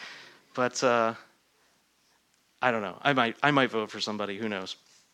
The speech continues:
But the point is, I shouldn't base my, uh, day-to-day life or even any aspect of how I think about God or how I understand God to think about me as being based on something that I could have achieved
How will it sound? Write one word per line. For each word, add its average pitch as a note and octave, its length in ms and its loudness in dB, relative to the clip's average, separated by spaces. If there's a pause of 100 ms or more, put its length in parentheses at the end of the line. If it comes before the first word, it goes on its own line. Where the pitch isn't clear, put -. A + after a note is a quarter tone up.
(440)
But F3 140 2
the E3+ 60 -8
point G#3+ 300 2
is, A#2 280 -6 (380)
I D#3+ 80 2
shouldn't - 360 -2
base C#3+ 360 -4
my, A2+ 320 -2 (260)
uh, E3+ 80 -8 (300)
day-to-day C3+ 420 -2
life A2 520 -4
or C#3 140 -2
even D#3 340 -4
any D#3+ 340 -4
aspect C3+ 500 -4
of A2 80 -8
how B2 240 0
I A2 120 -2
think D3+ 320 -6
about G#2+ 420 -4
God G#2 420 -8 (340)
or A#2 140 -2
how C3+ 220 2
I B2 240 2
understand A#2+ 640 -4
God B2 180 2
to A#2 80 -8
think A#2 220 -8
about G#2+ 200 -4
me B2 220 -2 (300)
as F3 180 -4
being F3 400 -2
based G#3 400 -4
on B2 320 0
something D3 560 -6 (240)
that C3 180 -4
I D3 140 -2
could C#3+ 220 -4
have B2 100 -4
achieved - 460 -8